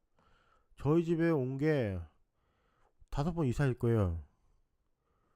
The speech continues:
근데 일 회인가 이 회로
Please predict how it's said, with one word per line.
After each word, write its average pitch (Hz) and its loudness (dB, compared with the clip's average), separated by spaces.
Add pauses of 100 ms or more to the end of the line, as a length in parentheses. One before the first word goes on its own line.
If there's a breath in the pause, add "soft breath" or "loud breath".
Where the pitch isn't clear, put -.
(460)
근데 156 2 (500)
일 208 -2
회인가 185 2
이 127 2
회로 139 0